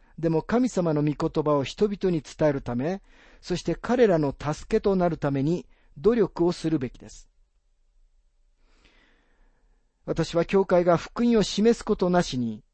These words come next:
社会奉仕に関わる権利を持っているとは思いませんと、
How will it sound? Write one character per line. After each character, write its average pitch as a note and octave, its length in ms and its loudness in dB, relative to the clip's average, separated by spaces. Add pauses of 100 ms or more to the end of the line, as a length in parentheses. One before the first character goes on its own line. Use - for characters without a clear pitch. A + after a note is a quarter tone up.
(120)
社 F3 200 -4
会 G#3+ 200 4
奉 F#3+ 200 0
仕 E3+ 140 -6
に D#3 100 -2
関 D#3+ 280 -2
わ E3 100 4
る D#3+ 100 -2
権 A3 280 0
利 D3 140 2
を C#3+ 80 4
持 F3+ 140 2
っ - 80 -2
て - 160 -8
い C#3+ 80 0
る C#3 100 -4
と F3 140 -4
は F3 180 2 (140)
思 D#3 220 -2
い F#3 60 0
ま F3 120 0
せ F3 140 -4
ん C#3 80 -4
と、 G2+ 360 -12